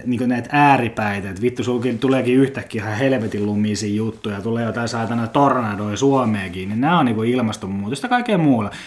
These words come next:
En miekään tiedä sitä niin tarkalleen, mutta tiedän helvetin paljon enemmän kuin jotkut saatana öyhöttäjät Facebookissa. Tai ihan missä vaan muualla.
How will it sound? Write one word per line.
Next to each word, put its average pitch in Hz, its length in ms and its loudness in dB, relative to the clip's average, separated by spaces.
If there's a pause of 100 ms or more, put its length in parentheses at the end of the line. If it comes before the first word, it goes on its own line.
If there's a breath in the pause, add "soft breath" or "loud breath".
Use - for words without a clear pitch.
(120)
En 147 80 0
miekään 226 320 0
tiedä 131 180 2
sitä 127 140 -4
niin 127 200 4
tarkalleen, 127 380 2
mutta 113 100 -4
tiedän 139 220 4
helvetin 135 380 2
paljon 117 200 0
enemmän 113 240 2
kuin 113 80 -2
jotkut - 180 -4
saatana 113 380 -2
öyhöttäjät 110 540 4
Facebookissa. 95 800 -2 (580 loud breath)
Tai 98 140 -2
ihan 107 160 2
missä 107 200 0
vaan 110 160 6
muualla. 95 520 4